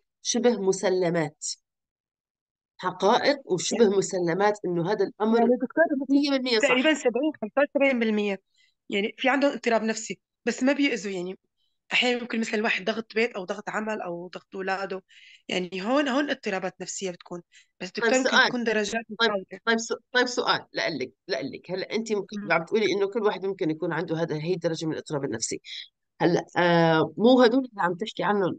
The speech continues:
Speaker 1: قادرين إنه يحلوا هذا الاضطراب بنفسهم؟
Speaker 2: إيه قادرين دكتورة.
Speaker 1: تمام. طيب
Speaker 2: طبعًا.
Speaker 1: إذا
Speaker 2: إذا
Speaker 1: قادرين،
Speaker 2: هديت،
Speaker 1: ف-
Speaker 2: إذا هديت نفسهم طبعًا قادرين.
Speaker 1: لا، خليكي معي. إذا بس، بس أكمل، آه، سؤالي.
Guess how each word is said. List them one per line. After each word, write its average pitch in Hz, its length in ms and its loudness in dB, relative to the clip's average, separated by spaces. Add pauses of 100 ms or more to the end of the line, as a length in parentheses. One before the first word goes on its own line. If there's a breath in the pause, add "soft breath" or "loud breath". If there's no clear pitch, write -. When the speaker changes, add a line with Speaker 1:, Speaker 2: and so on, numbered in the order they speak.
Speaker 1:
قادرين 170 420 2
إنه 202 100 2
يحلوا 170 340 0
هذا 180 140 2
الاضطراب 175 400 -4
بنفسهم؟ 165 520 -4 (1400)
Speaker 2:
إيه 247 140 4
قادرين 196 400 -2
دكتورة. 196 380 -8 (600)
Speaker 1:
تمام. 170 400 4
طيب 160 100 0
Speaker 2:
طبعًا. 151 100 2
Speaker 1:
إذا 165 100 -6 (280)
Speaker 2:
إذا 220 140 2
Speaker 1:
قادرين، 254 100 0 (100)
Speaker 2:
هديت، 269 280 4
Speaker 1:
ف- - 40 -4
Speaker 2:
إذا 220 200 4
هديت 254 200 0 (100)
نفسهم 269 300 0
طبعًا 196 240 -2
قادرين. 190 380 -8 (680 loud breath)
Speaker 1:
لا، 175 340 -6
خليكي 170 320 2
معي. 113 240 0 (120)
إذا 170 400 0
بس، 233 260 -2
بس 240 220 4
أكمل، 226 420 4
آه، 135 200 2
سؤالي. - 480 -2